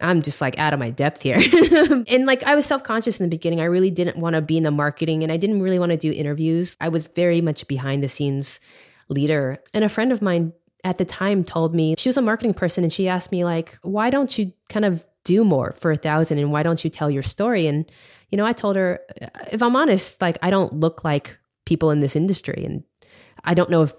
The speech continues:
I'll have consumer trust 'cause I don't look like people in this industry." And her response back to me at the time was, "Your difference is actually what makes you really unique, like, and what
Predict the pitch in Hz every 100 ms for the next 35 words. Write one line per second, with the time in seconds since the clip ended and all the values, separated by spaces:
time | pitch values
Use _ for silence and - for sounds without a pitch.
0 | _ 151 151 156 - 143 156 131 127 214
1 | - - 135 80 - - - 139 135 131
2 | 131 127 - 151 160 - _ _ _ -
3 | 170 170 202 202 208 220 - - 208 -
4 | 240 - 190 226 - 180 165 - 165 160
5 | 156 151 - - - _ 226 220 254 262
6 | 302 185 180 180 185 170 156 156 151 156
7 | 147 147 143 135 147 131 131 - - -
8 | - 143 127 - _ - 165 156